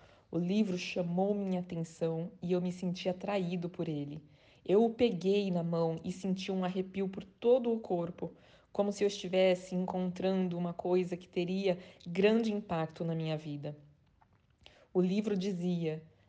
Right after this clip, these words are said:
"Decida o que você quer." Essa era uma afirmação aparentemente simples, mas eu senti o poder dela de uma forma nova e estranha. Pela primeira vez em toda a minha vida,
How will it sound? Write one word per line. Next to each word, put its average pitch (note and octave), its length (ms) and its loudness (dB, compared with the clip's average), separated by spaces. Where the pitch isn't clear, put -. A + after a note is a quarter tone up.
"Decida G#3 560 0
o G3 60 4
que - 100 -10
você F#3 300 -2
quer." F3+ 580 0
Essa G3+ 420 4
era F#3+ 240 6
uma F3+ 120 0
afirmação F3+ 640 -2
aparentemente F#3 800 -4
simples, F#3+ 760 -6
mas F3 140 2
eu F#3+ 80 4
senti G#3 380 -4
o A3 40 0
poder G#3 540 2
dela F#3 420 6
de F#3 120 -2
uma F3+ 160 -2
forma F3+ 360 0
nova G3+ 520 0
e A3+ 120 0
estranha. E3 720 -2
Pela G3 180 4
primeira G#3+ 480 2
vez F#3 380 2
em F3 100 0
toda B3 420 2
a - 20 2
minha G#3 260 0
vida, F3 480 -4